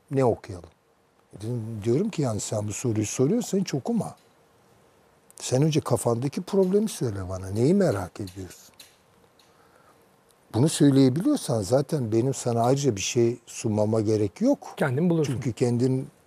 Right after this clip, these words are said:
Speaker 1: kütüphanelere dadanacaksın ve başlıklardan başlayarak o işin izini süreceksin. Ee, giderek daha tabii tercihli okumalar diyebileceğim okumalar,
Speaker 2: Evet.
Speaker 1: e,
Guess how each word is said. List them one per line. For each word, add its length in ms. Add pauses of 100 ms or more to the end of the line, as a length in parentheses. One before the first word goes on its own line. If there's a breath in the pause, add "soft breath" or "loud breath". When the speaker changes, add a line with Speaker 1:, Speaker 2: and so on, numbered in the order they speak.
(120)
Speaker 1:
kütüphanelere 920
dadanacaksın 800
ve 220 (640 soft breath)
başlıklardan 880
başlayarak 760
o 140
işin 260
izini 320
süreceksin. 800 (800 soft breath)
Ee, 40 (220)
giderek 440
daha 220
tabii 540 (380)
tercihli 500
okumalar 680
diyebileceğim 680 (360)
okumalar, 760
Speaker 2:
Evet. 140 (420)
Speaker 1:
e, 60